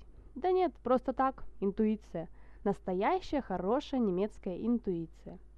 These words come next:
Интуиция в данном случае дала сбой, но миссис Хонинген этого не знала. "Глазеешь на этих проклятых недоумков?"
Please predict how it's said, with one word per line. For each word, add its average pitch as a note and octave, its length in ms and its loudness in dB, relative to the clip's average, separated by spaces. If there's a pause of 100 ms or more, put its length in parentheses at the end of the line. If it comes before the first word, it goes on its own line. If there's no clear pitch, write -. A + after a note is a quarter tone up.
(600)
Интуиция B3 680 4
в D4 60 2
данном D#4+ 340 6
случае C#4+ 460 -4
дала F3+ 340 0
сбой, F#3 420 -2 (140)
но G3 100 2
миссис F#3 360 -2
Хонинген D#4+ 580 4 (160)
этого B3+ 280 -4
не A#3 200 2
знала. E3 480 -4 (1080)
"Глазеешь B3+ 500 6
на C4+ 160 6
этих C#4 240 -4
проклятых B3 560 0
недоумков?" B3 640 2